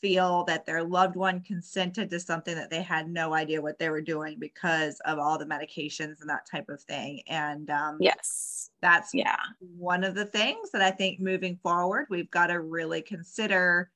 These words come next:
Speaker 1: were we,
Speaker 2: Mm-hmm.
Speaker 1: were people actually providing informed consent, or were we just kinda
Speaker 2: Mm-hmm.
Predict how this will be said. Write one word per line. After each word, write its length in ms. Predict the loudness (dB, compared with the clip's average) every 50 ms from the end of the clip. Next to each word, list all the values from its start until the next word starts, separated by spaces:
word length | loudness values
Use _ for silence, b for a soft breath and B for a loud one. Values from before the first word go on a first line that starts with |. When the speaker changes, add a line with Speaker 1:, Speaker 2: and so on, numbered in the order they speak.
| _ _ _ _ _ _ _ _ _ _ _ -12
Speaker 1:
were 320 | -8 -2 0 0 0 2
we, 460 | 2 2 2 4 4 4 4 2 2
Speaker 2:
Mm-hmm. 60 | 0
Speaker 1:
were 140 | 0 -2 -2
people 680 | -4 -4 -6 -6 -4 -4 -4 -4 -2 -2 -4 -4 -4 -2 0
actually 460 | 0 0 0 -4 -8 -6 -6 -6 -6
providing 560 | -4 -4 -4 0 2 2 2 2 0 -2 -2
informed 380 | -2 -4 -2 -2 -2 -2 -2 -2
consent, 580 | -6 -8 -8 -6 -2 0 2 2 2 0 -2 -4
or 460 | -2 0 4 4 6 6 6 6 6 4
were 200 | 2 0 0 2
we 160 | 2 0 0
just 320 | 2 0 0 0 0 0 2
kinda 180 | 2 2 2
Speaker 2:
Mm-hmm. 160 | 2 0 -2